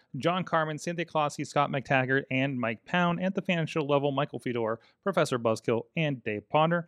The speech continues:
You guys can support the show, too, at patreon dot com slash awesomecast. So let's get into our awesome things of the week. Oh, man,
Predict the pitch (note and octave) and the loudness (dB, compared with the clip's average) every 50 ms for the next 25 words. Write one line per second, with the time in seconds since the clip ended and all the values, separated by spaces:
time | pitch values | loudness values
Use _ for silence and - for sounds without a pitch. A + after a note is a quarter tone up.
0 | _ - - _ _ _ D3+ D3 D3 C#3 - - C3 - - - C#3+ C3+ - B2+ | _ -20 -20 _ _ _ 4 4 4 4 4 0 -4 -4 -2 -2 -2 0 0 2
1 | - C#3+ B2 A#2 - - C#3+ B2+ A#2 B2 C3 B2+ - - C#3 B2+ - - B2+ B2 | 2 2 2 2 0 0 0 0 2 2 0 -2 0 -4 -4 -4 0 0 0 0
2 | B2 A2+ - - A#2 A#2 B2 - - - A#2 A2+ A2+ A#2 A#2 - _ _ _ _ | 0 0 2 2 2 2 2 -2 -2 0 2 2 2 0 -2 -6 _ _ _ _
3 | - - - A2 G#2+ A2 A2 - - - A#2 G#2+ G#2 G2+ - A2+ G#2+ G#2+ G#2 - | -4 0 2 2 2 2 -2 -4 -8 -4 -2 -2 -2 -4 -6 -8 -10 -10 -12 -6
4 | - - G#2+ G2 G2 - - - - - _ _ _ _ - - F#3+ F#3 F3 F3 | -4 -4 -4 -4 -8 -12 -14 -18 -18 -18 _ _ _ _ 0 4 4 4 6 6
5 | F#3+ A3+ A3 - - A#3+ A3+ F3+ F3+ G#3+ A3 A3 F#3+ - - G#3 G#3 G#3 - E3+ | 4 4 4 4 4 4 4 6 6 4 4 4 4 2 2 4 4 4 6 6
6 | E3+ D#3 C#3+ - F#3 G3 G#3 G3+ - - A3+ G#3+ G#3 G3 E3 - _ G3 G#3 G#3 | 6 6 6 4 4 4 4 4 2 2 2 2 2 -2 -6 -6 _ 2 4 6
7 | G#3 G#3+ A3 G3+ - - - F#3+ G3+ G#3 G#3+ G3+ F3 E3 D3+ F3+ F#3 E3 D#3+ D#3 | 6 6 4 2 2 2 4 6 8 8 6 6 2 2 4 6 6 6 6 4
8 | D3 D3+ F3+ G#3+ A#3+ B3+ A#3 - - - - - _ _ _ _ _ _ _ _ | 2 2 2 2 4 2 2 -2 -6 -14 -14 -16 _ _ _ _ _ _ _ _
9 | _ _ - E3+ F#3+ G3+ G3+ G#3 G3+ G3+ G3 F3 E3 E3+ F#3 G3+ G3 F3+ D#3 C3+ | _ _ 0 2 2 4 4 4 4 4 2 0 0 0 2 4 4 4 4 4
10 | B2 | 2